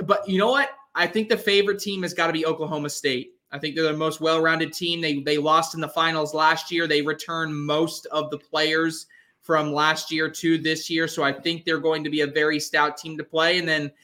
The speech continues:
Adrian College is probably that, that number two right up behind him. Wouldn't surprise me if that's your finals right there.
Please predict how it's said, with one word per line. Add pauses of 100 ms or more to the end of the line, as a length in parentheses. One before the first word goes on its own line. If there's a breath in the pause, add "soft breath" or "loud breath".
(200 soft breath)
Adrian
College
is
probably
that,
that
number
two
right
up
behind
him.
Wouldn't
surprise
me
if
that's
your
finals
right
there.